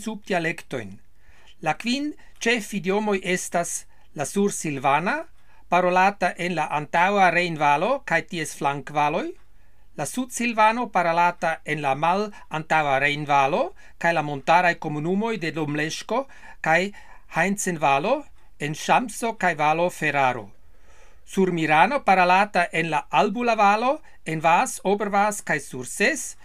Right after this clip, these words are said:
kaj Putera, parolata en la Supra Engadino kaj en Bergün, kaj Vajadr, parolata en la Suba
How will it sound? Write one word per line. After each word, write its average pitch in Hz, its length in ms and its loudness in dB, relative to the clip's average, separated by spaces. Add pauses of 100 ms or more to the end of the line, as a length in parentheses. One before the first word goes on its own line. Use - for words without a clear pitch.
(340)
kaj 185 220 2
Putera, 226 640 2
parolata 180 640 2
en 170 120 -4
la 151 80 -4
Supra 208 480 -4
Engadino 190 680 -4 (440)
kaj 180 280 4
en 160 100 -4
Bergün, 247 640 -2 (480)
kaj 180 220 4
Vajadr, 170 640 2
parolata 185 760 4
en 160 140 -4
la 143 100 -2
Suba 247 600 2